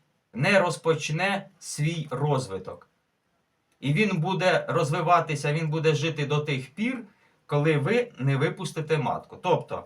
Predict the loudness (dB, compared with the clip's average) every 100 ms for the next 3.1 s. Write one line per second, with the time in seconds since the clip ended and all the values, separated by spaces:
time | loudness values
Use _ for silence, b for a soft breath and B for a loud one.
0 | -12 -14 -2 6 6 6 4 0 0 -2
1 | -2 0 0 -4 -6 -8 -4 -2 0 -2
2 | -4 -6 -2 0 2 2 0 -2 -2 -2
3 | -6